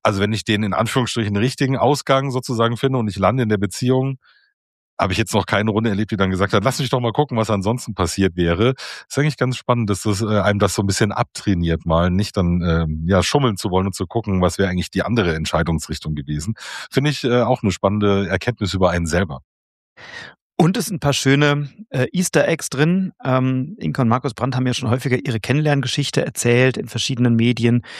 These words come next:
Speaker 2: dass sie sich eben auf der Hochzeit, äh, von einem gemeinsamen Freund kennengelernt haben und dann nebeneinander am Tisch saßen und dann über eine gemeinsame Leidenschaft zu Brettspielen gefunden haben. Also das ist thematisiert. Dann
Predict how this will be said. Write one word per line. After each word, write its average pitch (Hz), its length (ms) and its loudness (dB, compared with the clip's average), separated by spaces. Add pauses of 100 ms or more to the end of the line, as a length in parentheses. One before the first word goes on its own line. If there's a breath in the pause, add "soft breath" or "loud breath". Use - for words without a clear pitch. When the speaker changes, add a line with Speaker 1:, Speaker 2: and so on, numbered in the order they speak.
(200 loud breath)
Speaker 2:
dass 110 160 0
sie 117 80 2
sich 113 220 0
eben 120 120 2
auf - 140 -2
der 107 140 2
Hochzeit, 123 560 0
äh, 110 220 -2
von 117 380 0
einem 117 160 -4
gemeinsamen 104 440 -2
Freund 147 340 0
kennengelernt 120 540 0
haben 113 260 0
und 110 160 -6
dann 104 80 -2
nebeneinander 113 480 0
am 117 100 -6
Tisch - 200 -4
saßen 120 480 0 (540 loud breath)
und 139 220 2
dann 139 280 0
über 147 280 -2
eine 123 120 0
gemeinsame 113 460 0
Leidenschaft 117 480 -2
zu - 80 -14
Brettspielen 131 500 0
gefunden 135 320 -4
haben. 123 140 0
Also 110 160 -4
das 139 160 -2
ist - 120 -8
thematisiert. 120 840 0
Dann 120 220 0